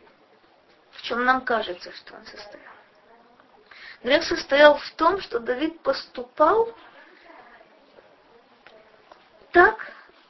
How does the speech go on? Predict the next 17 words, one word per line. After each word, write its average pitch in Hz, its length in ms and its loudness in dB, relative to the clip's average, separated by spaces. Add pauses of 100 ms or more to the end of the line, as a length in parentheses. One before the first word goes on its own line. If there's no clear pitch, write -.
(600)
как - 240 4
ему 311 480 2
запрещено 262 760 2
было 220 340 -2
поступить. - 640 -10 (1800)
То - 80 -20
есть - 160 -16
любой 359 300 6
человек 339 480 2
на 277 120 -2
его 262 280 0
месте 220 580 -6 (640)
мог 294 220 6
бы 294 100 0
совершить 262 500 0
аналогичные 240 800 0
поступки. - 680 -6